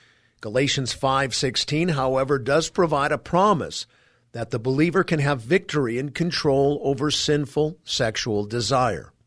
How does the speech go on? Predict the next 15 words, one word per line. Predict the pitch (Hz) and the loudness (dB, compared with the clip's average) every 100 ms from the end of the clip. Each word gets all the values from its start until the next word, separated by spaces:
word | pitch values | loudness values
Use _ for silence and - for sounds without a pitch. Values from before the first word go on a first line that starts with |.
| _ _ _ _ _ _ _ _ - | _ _ _ _ _ _ _ _ -2
Walk | 123 127 | 0 0
by | - 143 | 2 2
the | 147 | 2
Spirit, | - - 185 170 117 - | 0 2 4 4 2 -4
and | 123 | -2
you | 135 | 0
will | 135 | 2
not | 127 135 170 - | 2 2 2 0
carry | 175 190 185 - | 0 2 2 2
out | 131 113 - - - _ | 2 2 0 -6 -12 _
the | 113 139 | -2 -2
desire | 135 160 120 95 95 | 2 0 2 0 0
of | 104 95 | -4 -4
the | 113 | -4
flesh. | 143 127 78 - | 0 0 0 -10